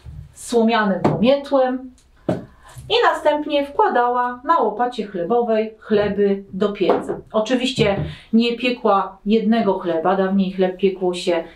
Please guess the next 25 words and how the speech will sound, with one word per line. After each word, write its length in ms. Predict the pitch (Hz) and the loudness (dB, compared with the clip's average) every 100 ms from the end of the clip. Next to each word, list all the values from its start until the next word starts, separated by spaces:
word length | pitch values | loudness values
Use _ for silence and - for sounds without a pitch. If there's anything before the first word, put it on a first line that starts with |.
| - | -2
raz 360 | 190 220 - - | 0 0 -4 -4
w 20 | |
tygodniu, 640 | 202 185 175 160 165 202 | 0 2 0 -4 -8 -8
przeważnie 480 | - 180 190 208 196 | -6 -4 -2 0 -2
w 80 | - | -2
piątek. 520 | 175 156 156 285 349 - - - - | -4 -4 0 0 0 -10 -20 -18 -4
Chlebki 500 | 240 254 247 233 190 | 0 0 0 0 2
były 220 | 208 196 | 4 2
dużo 280 | 226 214 196 | 0 0 0
większe 460 | 233 226 - 185 | 0 -2 -2 -4
niż 200 | 180 - | -4 -6
te, 120 | 196 | -8
które 360 | 190 190 180 175 | -6 -2 -2 -2
dzisiaj 440 | 180 185 175 160 - - - | -4 -4 -2 -4 -8 -16 -2
mamy. 400 | 196 185 165 214 370 - - _ - | 0 0 0 0 0 -4 -18 _ -4
I 340 | 466 466 - | -2 -2 -4
chleby 580 | - 320 294 285 285 285 - | -2 2 2 0 -2 -4 -10
wkładała 760 | - 359 311 220 226 226 226 - 196 | 0 0 2 0 0 -4 -6 -10 -4
do 300 | 196 196 190 | 0 0 -2
środka, 760 | - 190 170 - - 185 220 - | -2 -2 -2 -6 -2 0 0 0
piekły 300 | 214 - 208 | -2 -2 -4
się 200 | - 190 | 0 0
od 120 | 190 | 0
półtorej 600 | 208 202 196 180 202 208 | -2 0 0 2 2 2
do 300 | 185 185 | 0 0